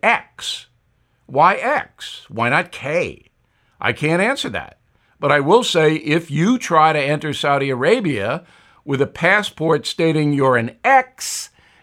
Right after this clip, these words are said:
you might be in line for a while. Despite all that, I sense an awakening coming in this country, a backlash against the woke monsters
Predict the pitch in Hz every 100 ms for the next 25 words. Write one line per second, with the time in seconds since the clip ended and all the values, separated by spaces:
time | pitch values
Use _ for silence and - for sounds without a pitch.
0 | _ 143 160 165 165 165 139 143 143 -
1 | 139 135 - 131 127 113 110 104 98 98
2 | - - 101 95 107 98 101 131 147 98
3 | - _ _ _ _ _ _ _ - -
4 | - 160 - 277 262 233 233 214 202 165
5 | 80 - _ _ _ _ - 151 - 220
6 | 247 - - - 139 131 127 170 208 202
7 | 196 196 196 196 185 - - 180 190 190
8 | 190 190 - 139 147 143 139 - 135 139
9 | - 82 - _ _ 156 160 120 185 220
10 | 233 160 208 170 - - - - _ _
11 | _ _ 120 123 160 160 139 127 170 190
12 | 139 139 175 175 - - 67 127 -